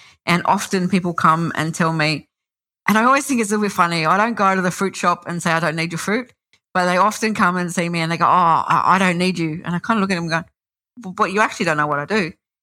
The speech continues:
And I think if I, you know, delved a little bit, you probably could have. You know, I have learned that the more that I know about communication and sexuality and eroticism,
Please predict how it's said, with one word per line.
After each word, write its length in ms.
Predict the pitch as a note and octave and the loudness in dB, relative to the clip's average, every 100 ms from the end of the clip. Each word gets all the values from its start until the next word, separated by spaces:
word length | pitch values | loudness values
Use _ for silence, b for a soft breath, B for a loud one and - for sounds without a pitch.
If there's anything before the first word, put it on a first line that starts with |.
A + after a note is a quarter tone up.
| _ | _
And 300 | D#3+ D#3+ E3+ | 0 0 0
I 180 | - D#3+ | 2 0
think 200 | E3 G3+ | 0 -2
if 120 | F#3+ | 0
I, 160 | E3 D3+ | 2 2
you 160 | D3 E3 | 0 -4
know, 180 | D#3 F#3 _ _ - - F#3 | -4 -4 _ _ -20 -16 -6
delved 340 | F3+ E3+ F#3 F3 | -2 0 0 0
a 40 | |
little 180 | E3 F#3 | 2 2
bit, 200 | E3 D#3 | 0 -2
you 120 | E3+ | -4
probably 440 | E3 E3+ E3 D#3+ | -2 0 0 -2
could 240 | D#3+ E3+ D#3+ | -2 -2 0
have. 280 | E3 D#3+ E3 B B B B _ _ _ _ _ | 2 0 -4 B B B B _ _ _ _ _
You 120 | G#3+ | -2
know, 120 | A#3 A3 | 0 4
I 220 | A3+ A#3+ | 4 4
have 400 | B3 A3+ G#3 G#3 | 4 2 2 0
learned 440 | F#3 F3+ F3+ F3+ - - _ _ _ _ _ _ _ _ _ _ _ | 0 0 -2 -4 -8 -20 _ _ _ _ _ _ _ _ _ _ _
that 120 | G3 | -4
the 100 | F#3 | 0
more 340 | G#3 A3 A#3 A3+ | 2 2 2 2
that 100 | G#3+ | 2
I 120 | G3 | 2
know 540 | F#3 F3 F3 F#3 F#3 F#3+ | 2 4 4 4 0 -2
about 320 | F3 E3+ E3 D#3 | -2 2 2 0
communication 760 | F3+ F3 E3 E3+ D#3 D3+ D#3+ | -4 -2 0 0 0 0 -2
and 140 | D3+ D#3 | -2 -2
sexuality 800 | D#3+ D3 D#3 D3+ E3 D#3 D#3 D#3+ _ _ _ _ | -4 -4 -2 0 0 0 -2 -4 _ _ _ _
and 380 | E3 D#3+ E3 D3+ | -2 0 0 0
eroticism, 840 | D#3+ E3 E3+ E3+ E3 E3 E3 E3+ | 0 0 0 -2 -2 -2 -4 -6